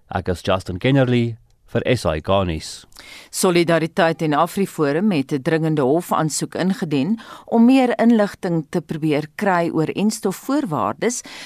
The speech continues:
Speaker 2: wat die reguleringsowerheid vir gesondheidsprodukte in Suid-Afrika, sapra, vir Johnson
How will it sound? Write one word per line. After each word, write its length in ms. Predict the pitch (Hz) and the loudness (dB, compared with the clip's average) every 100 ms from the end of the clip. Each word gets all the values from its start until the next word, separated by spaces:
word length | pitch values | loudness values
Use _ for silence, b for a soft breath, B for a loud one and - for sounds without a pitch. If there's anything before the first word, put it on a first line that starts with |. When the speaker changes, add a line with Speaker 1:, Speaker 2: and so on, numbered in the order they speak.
| B | B
Speaker 2:
wat 120 | 226 | 2
die 120 | 226 | 4
reguleringsowerheid 1500 | 233 240 247 214 220 269 262 - - 190 240 254 110 147 - - | 4 4 2 4 4 4 2 0 0 0 2 2 0 -2 -8 -8
vir 300 | 180 - 190 | -8 -2 -2
gesondheidsprodukte 1300 | 170 185 - 214 220 190 185 - 170 151 156 - 165 - | -2 -6 -2 0 0 0 -6 -8 -6 -4 -4 -4 -6 -2
in 140 | 202 | -4
Suid-Afrika, 800 | 220 240 - 135 139 - 143 117 | -2 -4 -2 -2 -2 -6 -6 -4
sapra, 680 | - - 208 180 - 123 208 B B B | -2 0 0 0 -2 -2 -4 B B B
vir 160 | - 247 180 | -4 -4 2
Johnson 500 | 214 233 220 240 | 2 2 0 -2